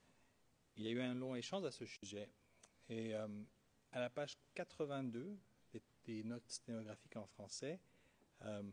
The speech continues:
vous nous dites qu'il y avait une date, mais pas sur le document.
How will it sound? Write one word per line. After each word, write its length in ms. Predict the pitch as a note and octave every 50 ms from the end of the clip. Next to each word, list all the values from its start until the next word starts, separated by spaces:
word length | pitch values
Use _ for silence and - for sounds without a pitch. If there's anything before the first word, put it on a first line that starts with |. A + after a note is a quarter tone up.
| - - - - - - -
vous 160 | A#2 A2+ B2+
nous 140 | C3+ C3+ C3
dites 200 | B2 C3+ F3+ F#3 - - - - - - - -
qu'il 220 | - - A#2 A2+ A2+
y 100 | A#2 A#2+
avait 220 | A#2+ A#2+ C3+ D3+
une 240 | D#3 C#3 B2 A#2 A2+
date, 420 | A2 B2+ D#3+ A3 - - - - - - - - - - - - - - - - - _ _ _ - _ - -
mais 140 | A2 A2
pas 220 | A2 - - E3 D#3
sur 340 | - - - - D#3+ D#3 C#3+
le 100 | C3+ A#2
document. 480 | G#2+ G#2 G2+ - - G#2+ F#2 F2 E2